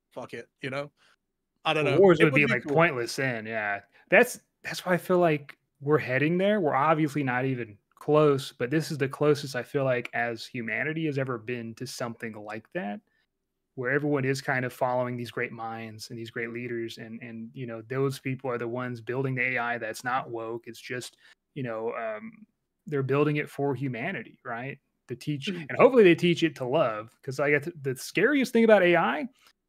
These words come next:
Speaker 2: is whoever creates the A I gets to kinda teach the A I the, the fundamental rules that it's based off of, and that could be so fucking terrifying for humanity later down the line.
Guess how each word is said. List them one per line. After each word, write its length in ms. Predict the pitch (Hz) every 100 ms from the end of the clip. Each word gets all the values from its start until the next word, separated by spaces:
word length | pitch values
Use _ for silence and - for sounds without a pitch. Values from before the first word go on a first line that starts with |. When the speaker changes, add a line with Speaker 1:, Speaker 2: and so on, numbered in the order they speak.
| _
Speaker 2:
is 380 | 165 160 151 135 - _
whoever 420 | 156 185 254 285
creates 400 | - 170 190 214
the 200 | 240 247
A 40 | 233
I 260 | 240 262
gets 200 | 190 185
to 60 | 175
kinda 220 | 190 165
teach 280 | 143 220 -
the 200 | 190 175
A 40 | 175
I 400 | 175 170 160 175 156
the, 180 | 151 151
the 140 | 147
fundamental 540 | 143 175 170 170 165
rules 300 | 143 160 190
that 140 | 156 139
it's 140 | 120
based 320 | 120 139 180
off 240 | 214 220 240
of, 200 | 254 220
and 200 | 147 143
that 260 | 151 170 175
could 160 | 151
be 160 | 143 143
so 480 | - - 160 170 175
fucking 560 | - 165 156 165 151
terrifying 640 | 139 131 139 143 165 175 175
for 160 | 165
humanity 460 | 143 156 151 165 170
later 220 | 156 160
down 140 | 165 170
the 40 |
line. 320 | 170 185 202